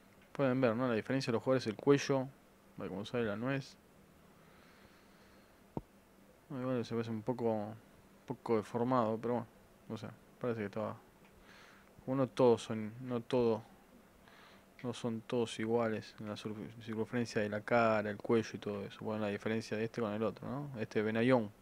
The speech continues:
el histórico Benayoun, que ya está en las reservas. Pobre, no aparece ni en los suplentes. Sturridge, el punta rapidito del Chelsea.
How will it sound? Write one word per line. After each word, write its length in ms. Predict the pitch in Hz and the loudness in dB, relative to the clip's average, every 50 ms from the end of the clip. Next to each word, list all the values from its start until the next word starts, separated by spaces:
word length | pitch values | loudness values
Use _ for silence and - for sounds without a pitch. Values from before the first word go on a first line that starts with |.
| - - - - - - - - - - - - - - - - - - - - - | -20 -20 -20 -20 -20 -20 -20 -20 -20 -20 -20 -20 -20 -20 -20 -20 -20 -20 -18 -10 -6
el 80 | 120 110 | -4 -4
histórico 640 | 107 - - - 143 131 123 - - 113 110 113 - - - | -4 -2 2 6 6 6 6 6 4 4 2 2 -2 -10 -8
Benayoun, 600 | 117 113 113 117 117 127 131 139 143 147 151 151 147 - - - - - - - - - - - - - - - | -6 -2 0 2 2 4 2 2 2 0 -4 -8 -10 -14 -20 -20 -20 -20 -20 -20 -20 -20 -20 -20 -20 -20 -20 -20
que 80 | - - | -8 -4
ya 100 | - 113 | -2 0
está 120 | - 123 | 0 0
en 40 | 110 | 0
las 100 | 104 98 | 0 -2
reservas. 640 | 107 104 - - 135 123 120 110 104 - - - - - - - - - - | -4 -2 2 4 6 6 6 4 2 0 -6 -14 -20 -20 -20 -20 -14 -4 0
Pobre, 220 | 113 110 107 104 | 2 2 2 0
no 80 | 104 107 | -2 -2
aparece 320 | 107 110 110 104 - 113 | 0 0 0 0 -2 -4
ni 80 | 110 110 | -4 -4
en 100 | 110 107 | -4 -4
los 140 | 110 104 | -4 -4
suplentes. 560 | - 107 113 120 123 127 127 123 127 - - - - - - - - - - - - - - - - - - - | -6 -4 -2 0 0 0 0 0 -2 -4 -6 -10 -20 -20 -20 -20 -20 -20 -18 -18 -18 -18 -18 -18 -20 -20 -18 -14
Sturridge, 680 | - - - 147 147 147 143 147 143 135 - - - - - - - - - - - - - - - - - - - - - - - - - - - - - - - - - - - - - - - - - - - - - - - - - - | -8 0 4 6 6 6 6 4 4 2 -2 -6 -8 -10 -14 -20 -20 -20 -20 -20 -20 -20 -20 -20 -20 -20 -20 -20 -20 -20 -20 -20 -20 -20 -20 -20 -20 -20 -20 -20 -20 -20 -20 -20 -20 -20 -20 -20 -20 -20 -20 -20 -20 -20 -20 -20 -20 -20 -18 -18
el 60 | 104 - | -18 -14
punta 540 | - - 113 113 110 101 - 104 104 110 - - | -8 -4 -4 -4 -2 0 0 0 0 -2 -4 -8
rapidito 720 | 110 110 107 - - 113 117 123 123 123 - 127 123 - - - - - - - - - - - - - - | -4 -4 -2 0 2 2 2 2 2 2 2 2 2 0 -2 -16 -20 -20 -20 -20 -20 -20 -20 -20 -20 -12 -8
del 160 | - 107 110 | -6 -6 -6
Chelsea. 440 | - - 151 147 147 - - 147 160 | -4 -2 -2 -2 -2 -4 -6 -8 -8